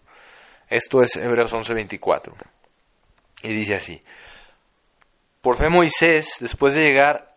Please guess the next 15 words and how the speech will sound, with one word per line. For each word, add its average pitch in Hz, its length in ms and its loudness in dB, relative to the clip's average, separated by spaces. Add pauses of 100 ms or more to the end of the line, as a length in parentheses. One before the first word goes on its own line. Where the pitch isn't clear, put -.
a 117 100 -4
ser 139 160 0
un 143 100 0
gran 147 260 4
líder, 131 460 -4 (960)
rechazó 135 480 0
ser 170 240 0
llamado 160 640 2 (420)
el 127 240 -4
hijo 180 480 0 (640)
de 120 160 2
la 120 160 6
hija 165 200 2
de 156 120 2
Faraón, 110 500 0